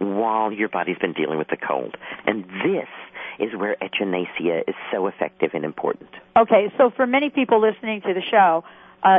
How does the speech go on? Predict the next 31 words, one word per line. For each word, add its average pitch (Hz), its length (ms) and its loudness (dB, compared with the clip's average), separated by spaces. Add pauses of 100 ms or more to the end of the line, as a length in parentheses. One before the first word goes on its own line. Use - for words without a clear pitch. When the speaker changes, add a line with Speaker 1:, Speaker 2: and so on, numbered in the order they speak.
Speaker 2:
if 196 160 -2
you've 214 120 2
gone 233 200 4
along 202 340 2
that 190 240 4
path, 180 520 4 (600)
uh, 190 360 8
and 202 300 8
you're 185 260 10
now 214 400 6
in 190 160 6
the 180 80 4 (100)
stage 180 420 8
of 170 120 8 (120)
some 196 180 6
kind 180 260 2
of 170 140 4 (1000)
sinus 208 380 6
infection, 190 760 2
and 175 220 6
that's 185 200 6
what - 120 2
we're 180 120 8
talking 185 340 4
about, 170 260 6
and 165 120 -4
you've 165 120 -4
gone 185 160 4
along 165 220 4
the 156 80 2
route, 214 240 8